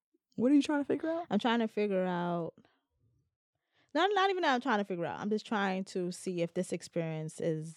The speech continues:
Speaker 2: my own or if this is something other people have experienced. I'm just
Speaker 1: Mm-hmm.
Speaker 2: basically trying to figure out if I'm alone in this or, like, if this is some standard ass shit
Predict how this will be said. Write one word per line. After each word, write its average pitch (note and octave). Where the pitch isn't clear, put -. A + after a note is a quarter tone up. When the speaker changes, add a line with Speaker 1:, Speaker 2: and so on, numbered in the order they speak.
Speaker 2:
my D#3+
own C4
or E3+
if D#3+
this D#3+
is D3+
something E3
other G3
people G3+
have F#3
experienced. F3+
I'm G3
just F#3+
Speaker 1:
Mm-hmm. F#3+
Speaker 2:
basically G3+
trying E3+
to D#3+
figure F3
out D#3
if E3
I'm D#3+
alone A#3+
in A#3+
this A3+
or, F3
like, D3+
if D#3+
this F3
is -
some D#3+
standard F3+
ass E3
shit F3+